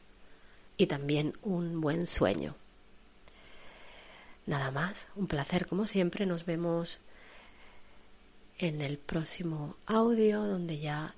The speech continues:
iremos a cerrar este ciclo de trabajo con los chakras. Así que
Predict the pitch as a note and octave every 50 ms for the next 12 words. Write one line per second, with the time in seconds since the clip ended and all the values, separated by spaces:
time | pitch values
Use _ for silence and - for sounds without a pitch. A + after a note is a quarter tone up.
0 | - - G3+ F3 E3 D3+ D#3 D#3 D#3 D#3 D#3 - - - - - - - - -
1 | - - - - - - - - - - - - - - F#3 - - F#3 F3 F3
2 | D#3+ D#3+ D#3+ - - - F3+ - - F#3+ E3 - - F3+ F3 E3 D#3+ D#3+ D#3 D#3
3 | D3+ D3+ D3 C#3+ D#3+ D#3 - - - - - E3+ D#3+ D#3 - - - - F3+ E3+
4 | D#3+ D#3 - - - F#3+ G3 G3 - G3 G3+ A3 A3 - - - - - - -
5 | - - - - - - - - - - - - - - - - - - - -
6 | - - - - - - - - - - - - - - - - - - - -
7 | - - - - - - - - F3 E3 - - - D3+ C#3+ - - D3+ C#3+ C#3
8 | C3+ C3+ C3+ C#3+